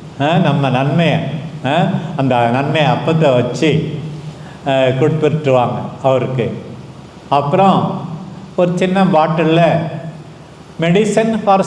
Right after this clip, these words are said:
stomach ache, வயிற்று வலிக்கு மருந்துன்னு சொல்லி கொஞ்சம் திராட்சை ரசம் ஒரு பாட்டில்ல கொடுப்பாங்க. அதை வச்சு அவர் ராத்திரியில பூசை வச்சிருக்கார், யாருக்கும் தெரியாம வச்சு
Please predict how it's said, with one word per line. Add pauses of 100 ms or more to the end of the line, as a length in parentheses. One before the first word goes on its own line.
(140)
stomach
ache, (840)
வயிற்று
வலிக்கு (360)
மருந்துன்னு
சொல்லி
கொஞ்சம்
திராட்சை
ரசம் (240)
ஒரு
பாட்டில்ல
கொடுப்பாங்க. (640)
அதை
வச்சு (800)
அவர்
ராத்திரியில (640)
பூசை
வச்சிருக்கார்,
யாருக்கும்
தெரியாம (760)
வச்சு